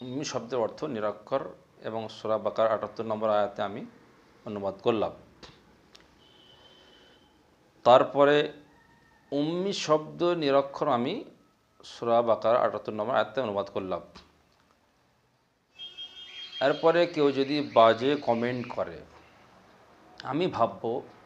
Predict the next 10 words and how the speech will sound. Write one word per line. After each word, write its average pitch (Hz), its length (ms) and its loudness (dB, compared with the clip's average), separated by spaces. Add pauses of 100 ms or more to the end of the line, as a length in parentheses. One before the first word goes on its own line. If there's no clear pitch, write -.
(180)
সে - 220 -6
অশিক্ষিত, 147 880 -6 (960)
চরিত্রহীন 160 920 -4 (440)
এবং 139 420 -2
আদর্শহীন। 110 760 -4 (1500)
দেখবেন 156 480 0
মধুওয়ালার 160 640 2
কাছে 165 280 -2
মধু 131 280 -4
পাবেন, 92 480 -6